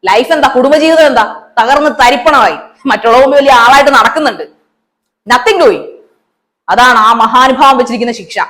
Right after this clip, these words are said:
അതുപോലെ തന്നെ ഓരോരുത്തരും കിട്ടും. കണ്ടോ, സത്യം അത്രയ്ക്ക് പീഡിപ്പിക്കുന്നുണ്ട് ഇവിടുത്തുള്ള നായികമാരെ, ഈ നാട്ടിലുള്ള ഇങ്ങനെയുള്ള വൃത്തികെട്ടവന്മാര്, ഈ പ്രൊഡ്യൂസേഴ്സ് അസോസിയേഷനും ഫെഫ്കയും മാക്ടയും എല്ലാവരും.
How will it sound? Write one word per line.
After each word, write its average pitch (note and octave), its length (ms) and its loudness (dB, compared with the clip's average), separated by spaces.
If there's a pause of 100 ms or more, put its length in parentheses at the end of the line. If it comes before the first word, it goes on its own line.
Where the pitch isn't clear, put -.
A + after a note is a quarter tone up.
(440)
അതുപോലെ C#4 580 0
തന്നെ C4+ 300 0
ഓരോരുത്തരും C4+ 760 4
കിട്ടും. - 360 -8 (340)
കണ്ടോ, G#3+ 240 2 (520)
സത്യം C4+ 360 -2 (140)
അത്രയ്ക്ക് C4+ 540 0
പീഡിപ്പിക്കുന്നുണ്ട് D4 580 0
ഇവിടുത്തുള്ള A#3+ 560 0 (440)
നായികമാരെ, A#3+ 880 2
ഈ B3+ 160 -4
നാട്ടിലുള്ള A#3+ 600 0 (360)
ഇങ്ങനെയുള്ള C4+ 280 2
വൃത്തികെട്ടവന്മാര്, B3 760 0
ഈ A3 120 -10
പ്രൊഡ്യൂസേഴ്സ് B3 500 -4
അസോസിയേഷനും A#3 560 -4
ഫെഫ്കയും A3 520 -6
മാക്ടയും G#3+ 460 0
എല്ലാവരും. C4+ 400 0